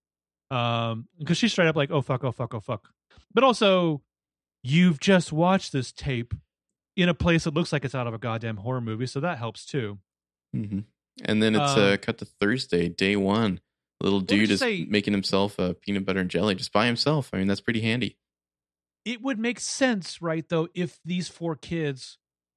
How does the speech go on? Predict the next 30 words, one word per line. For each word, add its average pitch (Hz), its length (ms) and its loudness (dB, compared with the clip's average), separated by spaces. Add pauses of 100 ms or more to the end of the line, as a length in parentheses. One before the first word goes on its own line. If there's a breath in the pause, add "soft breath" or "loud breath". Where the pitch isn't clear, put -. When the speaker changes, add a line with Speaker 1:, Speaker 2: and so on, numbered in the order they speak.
(120)
Speaker 1:
were 175 260 2
the 170 140 0
first 185 420 -4
iteration 185 540 -4
of 175 80 -6
the 180 80 -6
tape. 185 400 -6 (100)
Speaker 2:
Mm-hmm. 113 280 -2 (640)
Speaker 1:
Like, 175 320 0
like, 170 180 0
if 175 100 0
the 156 80 -4
psychic 175 360 -2
impressions 160 520 -4
just 160 180 -4
got 170 140 -2
imprinted 156 340 -4
on 143 60 -4
a 127 40 -4
blank 139 280 -6
tape 143 340 -4 (220)
here, 185 680 0 (1200)
or 151 340 4
if, 156 240 -4
if 165 160 -2
only 208 240 0
people 202 260 -2
who 170 300 -4
wa-, 151 200 -4
who've 143 260 -6